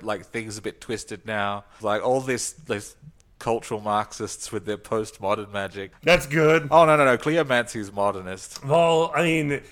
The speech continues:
Speaker 2: it happened early enough in the twentieth century that she might still consider it modernist. I, I like that as, like, strongly anti-cultural Marxist, uh, anti-deconstructionist Cleomancer.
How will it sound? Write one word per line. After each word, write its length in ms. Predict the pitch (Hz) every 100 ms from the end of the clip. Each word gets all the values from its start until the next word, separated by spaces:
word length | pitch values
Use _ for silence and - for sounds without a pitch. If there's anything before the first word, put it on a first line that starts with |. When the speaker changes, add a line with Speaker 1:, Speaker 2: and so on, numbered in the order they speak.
| - -
Speaker 2:
it 220 | 196 233
happened 600 | - 254 269 240 202 180 185
early 320 | 170 175 160
enough 260 | 135 135 160
in 60 |
the 60 | 165
twentieth 320 | - 180 170
century 480 | - 180 170 190 190
that 160 | 160
she 120 | 131 135
might 240 | 120 127
still 160 | - 131
consider 340 | 120 107 107
it 40 | 110
modernist. 580 | 104 107 123 135 - _ _ _ _ _ _ - - - 208
I, 120 | 170 180
I 80 | 185
like 220 | 196 196
that 240 | 196 185
as, 100 | 160
like, 260 | 175 151 - - - 151
strongly 680 | - - 160 175 180 185 180
anti-cultural 800 | 156 165 175 160 170 165 - 170
Marxist, 760 | 151 147 - 170 165 - - -
uh, 240 | 135 127 135
anti-deconstructionist 1500 | 135 135 139 143 135 120 139 131 - 156 131 - 139 123 -
Cleomancer. 720 | - 147 135 143 143 170 165